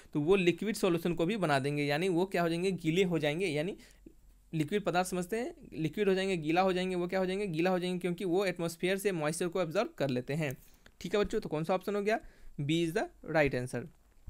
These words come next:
चलिए बच्चों नेक्स्ट क्वेश्चंस की ओर बढ़ते हैं। नेक्स्ट क्वेश्चंस आपका है, in which of the following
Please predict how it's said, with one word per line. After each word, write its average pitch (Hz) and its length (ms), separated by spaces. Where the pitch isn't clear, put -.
चलिए 160 200
बच्चों 196 540
नेक्स्ट 180 260
क्वेश्चंस 185 360
की 196 120
ओर 196 60
बढ़ते 185 240
हैं। 226 180
नेक्स्ट 226 280
क्वेश्चंस 202 320
आपका 165 280
है, 165 300
in 165 180
which 208 160
of 247 100
the 208 140
following 196 380